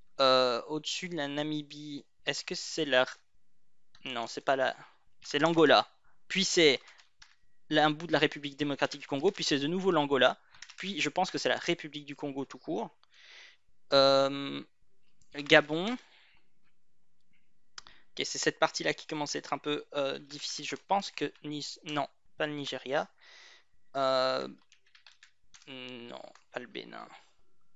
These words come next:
Est-ce que je vais essayer, ça, ça, ça me, non, c'est pas le Soudan du Sud. J'ai, euh, il y a un, un, un pays qui me manque.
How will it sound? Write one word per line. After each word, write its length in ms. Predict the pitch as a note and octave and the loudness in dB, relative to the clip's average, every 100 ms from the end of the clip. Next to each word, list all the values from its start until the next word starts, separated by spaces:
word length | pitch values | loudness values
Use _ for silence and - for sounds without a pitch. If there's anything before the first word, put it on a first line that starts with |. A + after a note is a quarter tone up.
| - - - - - _ - - - - - - - - - | -20 -20 -20 -20 -20 _ -20 -16 -12 -12 -12 -16 -16 -18 -16
Est-ce 120 | - | -14
que 100 | - - _ | -14 -16 _
je 120 | - | -2
vais 100 | C#3 | 0
essayer, 340 | B2+ - D3+ D3 | 0 0 -2 -2
ça, 240 | - - B2 | -8 -6 -4
ça, 180 | - - | -2 2
ça 140 | D#3 | 2
me, 180 | D#3 D#3 - - - - | 2 0 -6 -20 -20 -8
non, 120 | C#3 - | -6 -6
c'est 160 | - | -10
pas 80 | - | -8
le 60 | B2 | -8
Soudan 280 | - C#3 B2 | -10 -12 -12
du 80 | |
Sud. 220 | A#2+ - - - - - | -12 -14 -16 -20 -18 -2
J'ai, 360 | C#3+ D3+ C#3+ - D3 | 4 6 6 6 6
euh, 440 | C3+ C3 C3 B2+ - _ - - - - - - - - | 6 4 0 -8 -14 _ -20 -20 -20 -20 -20 -20 -18 -2
il 100 | D3+ | 8
y 60 | |
a 80 | D3+ | 8
un, 580 | C#3+ C#3 C#3 - D3 C#3+ | 8 6 2 -2 -4 -4
un, 60 | - | -2
un 120 | D#3 | 0
pays 240 | - E3 F3 | 2 0 -2
qui 120 | D#3+ | -2
me 100 | C#3+ | 0
manque. 460 | C#3+ C#3+ - - | 0 0 -6 -14